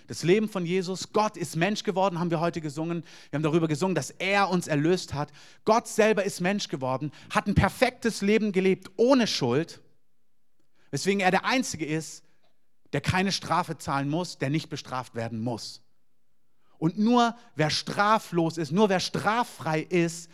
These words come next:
kann die Strafe von jemand anderen auf sich nehmen. Wenn du in den Knast musst fünf Jahre, kannst du nicht aufstehen und sagen, "Ach, ich, ich gehe für dich fünf Jahre in den Knast."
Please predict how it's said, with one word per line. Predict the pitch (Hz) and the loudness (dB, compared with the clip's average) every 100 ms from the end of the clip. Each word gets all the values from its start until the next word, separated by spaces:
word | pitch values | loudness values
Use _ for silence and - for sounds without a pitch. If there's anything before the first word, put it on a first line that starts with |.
| - - - | -20 -20 -8
kann | - 180 196 - - - | -2 0 0 -6 -12 -10
die | |
Strafe | 135 147 170 | -4 2 2
von | 151 160 | 2 -2
jemand | 143 139 | -2 -2
anderen | 147 160 143 147 | -4 -4 -4 -4
auf | 127 110 | -4 -4
sich | 110 139 - | -6 -6 -6
nehmen. | 131 113 85 - - - - - - | -6 -6 -12 -18 -20 -20 -20 -20 -8
Wenn | 147 | -4
du | 165 | 0
in | 233 | 0
den | - | 0
Knast | 226 262 - | 0 0 -2
musst | 165 143 | -6 -6
fünf | - 123 - | -6 -6 -4
Jahre, | 113 110 131 160 - - | -4 -4 -6 -8 -12 -18
kannst | - 170 | -8 -8
du | 147 | -6
nicht | 156 - | -8 -2
aufstehen | 160 160 147 | -2 -2 -6
und | |
sagen, | 131 135 | -6 -6
"Ach, | 165 | -8
ich, | 143 - - | -8 -8 2
ich | 220 - | 2 2
gehe | 147 | -6
für | 135 | -6
dich | 117 110 | -8 -6
fünf | 113 110 | -6 -4
Jahre | 113 | -6
in | 110 | -6
den | |
Knast." | 104 123 147 - | -8 -2 -2 -4